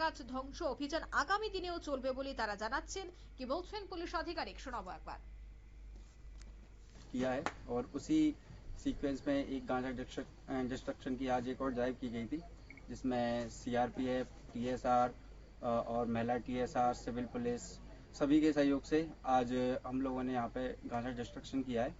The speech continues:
Speaker 2: अ, हालांकि काफ़ी सारे लोगों को यहाँ पे थोड़ी मुश्किल हुई, क्योंकि बहुत ही हिली एरिया था, जहाँ पे आके हम लोगों ने आज ऑपरेशन किया है। और इससे जो बाकी, अ, फार्मर्स हैं, जो इस तरह के प्लांटेशन को, अ,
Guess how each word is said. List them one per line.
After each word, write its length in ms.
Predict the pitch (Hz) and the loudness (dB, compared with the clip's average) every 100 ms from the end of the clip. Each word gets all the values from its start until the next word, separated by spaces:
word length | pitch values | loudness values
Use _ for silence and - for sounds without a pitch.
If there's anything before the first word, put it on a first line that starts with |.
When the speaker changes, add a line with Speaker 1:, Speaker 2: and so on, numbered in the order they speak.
| - - - - - | -14 -18 -16 -14 -6
Speaker 2:
अ, 340 | 131 123 120 104 - - - 131 | 0 2 2 -2 -8 -16 -8 -2
हालांकि 440 | 127 123 143 139 | 0 2 4 4
काफ़ी 300 | 143 135 147 | 6 4 4
सारे 240 | 143 139 | 4 6
लोगों 360 | 135 135 131 131 | 4 2 2 -2
को 360 | 131 139 135 127 | 0 0 2 2
यहाँ 140 | 120 | 2
पे 360 | 117 131 123 117 | 2 2 2 0
थोड़ी 460 | - - 147 147 | -4 -4 2 4
मुश्किल 340 | 143 135 170 147 | 4 0 2 4
हुई, 140 | 143 170 - - - | 4 2 -8 -14 -4
क्योंकि 360 | 143 - 147 143 | -4 2 4 4
बहुत 280 | 127 131 | 4 2
ही 140 | 151 147 | 4 4
हिली 280 | 127 139 151 | 4 6 6
एरिया 300 | 139 139 127 | 6 6 4
था, 340 | 131 151 - - - - | 2 -2 -4 -16 -14 -12
जहाँ 180 | 123 123 | 2 2
पे 120 | 117 | 6
आके 240 | 131 120 139 | 4 4 0
हम 140 | 123 | 0
लोगों 200 | 123 123 | 0 0
ने 80 | 123 | 4
आज 180 | 123 120 | 4 4
ऑपरेशन 460 | 117 123 117 135 | 0 -2 -2 0
किया 200 | 123 120 | 0 2
है। 120 | 135 190 - - - - - - - - - | 0 -2 -10 -14 -14 -16 -18 -18 -18 -10 -2
और 300 | 107 110 113 | 0 2 2
इससे 560 | 131 131 - 156 151 | 0 -4 2 6 6
जो 180 | 143 147 | 6 4
बाकी, 680 | 123 131 131 160 170 175 160 - - | 6 6 4 0 0 0 -2 -4 -6
अ, 260 | 170 156 147 | 2 6 6
फार्मर्स 540 | - 139 135 147 139 | 6 4 8 6 6
हैं, 120 | 147 | 2
जो 100 | 139 | 4
इस 120 | 143 - | 2 2
तरह 180 | 143 | 0
के 100 | 139 | 2
प्लांटेशन 560 | 143 131 135 143 135 139 | 2 2 2 0 2 2
को, 260 | 139 135 | 4 2
अ, 60 | 127 | 2